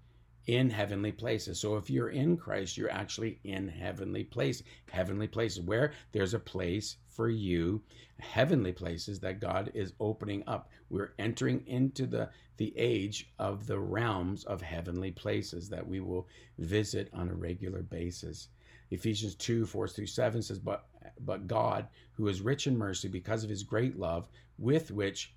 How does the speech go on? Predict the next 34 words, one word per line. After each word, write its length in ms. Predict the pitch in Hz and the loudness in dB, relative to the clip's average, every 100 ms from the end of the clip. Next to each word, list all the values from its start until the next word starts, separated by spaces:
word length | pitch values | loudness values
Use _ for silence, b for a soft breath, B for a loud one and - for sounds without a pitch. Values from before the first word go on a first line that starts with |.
| - - - - - | -20 -20 -20 -20 -10
he 200 | - 123 | 0 4
loved 340 | 131 110 95 - | 4 4 0 -2
us. 300 | 87 85 - B B - | -2 -2 -4 B B 0
Even 320 | 123 131 127 | 4 4 4
when 180 | 113 110 | 4 2
he, 380 | 101 117 117 - | 0 0 0 -2
we 240 | 113 113 127 | -2 4 4
were 180 | 110 | 2
dead 340 | 92 110 107 123 | 0 2 2 2
in 140 | 110 | -2
our 120 | 104 | -4
trespasses, 720 | 101 101 104 - 92 90 92 | -2 -2 -2 -2 -2 -2 -4
he 120 | 110 113 | -2 0
made 380 | 104 107 113 - | 2 2 0 -2
us 220 | 117 113 - | -4 -4 -4
alive 520 | 95 98 110 104 101 - B - | -4 0 0 2 0 -2 B -2
together 580 | 113 104 117 110 113 110 | 0 6 6 6 2 2
with 320 | 113 190 - | 4 4 2
Christ. 400 | - 90 87 - B B B | -4 -2 -2 -6 B B B
By 260 | 110 123 151 | 4 6 6
grace 400 | 123 104 98 - | 4 2 0 -2
you 100 | 98 | -2
were, 140 | 87 87 - | -2 -4 -8
you 380 | 98 98 98 90 | -4 -2 -2 -4
have 300 | - 90 85 | -4 -4 -4
been 180 | 85 85 | -4 -4
saved. 480 | - 92 82 82 - b b b | -4 -4 -4 -6 -14 b b b
And 360 | 110 107 101 98 | 0 0 -2 -6
verse 260 | 104 107 - | 0 0 2
six 240 | 117 - | 0 0
says, 180 | 113 90 | -2 -2
"And 240 | 123 101 | -2 -2
raised 380 | 98 113 135 127 | 2 4 4 0
us 260 | 135 113 | -2 -2